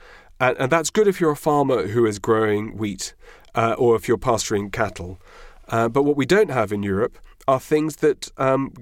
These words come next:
th-, the things that get sold along the Silk Roads. Uh, we don't have very much, uh, silver. There's almost no gold in Europe.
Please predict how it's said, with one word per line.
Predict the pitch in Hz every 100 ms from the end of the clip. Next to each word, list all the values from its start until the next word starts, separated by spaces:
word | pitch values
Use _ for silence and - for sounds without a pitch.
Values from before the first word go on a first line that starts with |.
| - _ -
th-, | 143
the | 135
things | 143 156 147
that |
get | 151 143
sold | - 160
along | 151 160
the | 151
Silk | - 196 -
Roads. | 104 92 90 - - - - - -
Uh, | 123
we | 127
don't | 143 139
have | 123 113
very | 117 113
much, | 113 - - - - - -
uh, | 113
silver. | - 123 104 104 147 - -
There's | 117
almost | 139 123 113
no | 123 117
gold | 113 107 101
in |
Europe. | 98 104 139